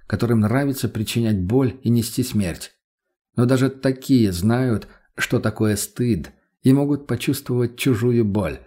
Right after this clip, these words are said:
Даже самые плохие из них. Даже если эта боль им безразлична или нравится, они понимают, что поступают плохо. А есть морлоки из тёмных подвалов. Они живут, чтобы питаться и размножаться.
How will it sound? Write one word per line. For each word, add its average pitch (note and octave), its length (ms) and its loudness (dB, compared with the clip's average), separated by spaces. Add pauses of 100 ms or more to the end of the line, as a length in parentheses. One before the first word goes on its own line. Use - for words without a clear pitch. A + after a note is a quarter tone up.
(500)
Даже A2 240 2
самые A#2 340 2
плохие A2+ 580 0
из E2+ 260 -4
них. D2 380 -10 (280)
Даже A#2 320 0
если A#2+ 320 0
эта A2 220 -2
боль A#2+ 420 2
им A2 240 2
безразлична G#2 760 0
или B2 260 -2
нравится, A#2+ 720 0
они A#2+ 260 0
понимают, A2+ 840 0 (360)
что - 180 -4
поступают G#2 720 -4
плохо. - 600 -4 (720)
А G2+ 120 2
есть C#3 380 2
морлоки A2+ 880 2
из - 160 -4
тёмных G2+ 380 0
подвалов. E2+ 800 -4 (460)
Они C3 280 4
живут, C3 380 2
чтобы B2 280 0
питаться C#3 600 -2
и B2+ 140 -2
размножаться. A#2 880 0